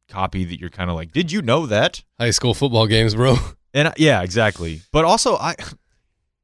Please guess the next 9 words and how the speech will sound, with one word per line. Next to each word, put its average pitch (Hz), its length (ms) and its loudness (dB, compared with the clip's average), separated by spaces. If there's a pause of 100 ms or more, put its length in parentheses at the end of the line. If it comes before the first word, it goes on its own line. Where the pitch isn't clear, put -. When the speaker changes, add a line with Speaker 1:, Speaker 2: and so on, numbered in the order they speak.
Speaker 1:
much 208 220 0
like 247 180 -2
whenever 160 300 0
there's, 127 440 2
uh, 98 480 0
Speaker 2:
Quick 220 220 0
check. 175 380 -2 (260)
You're 139 420 0
after 156 640 -2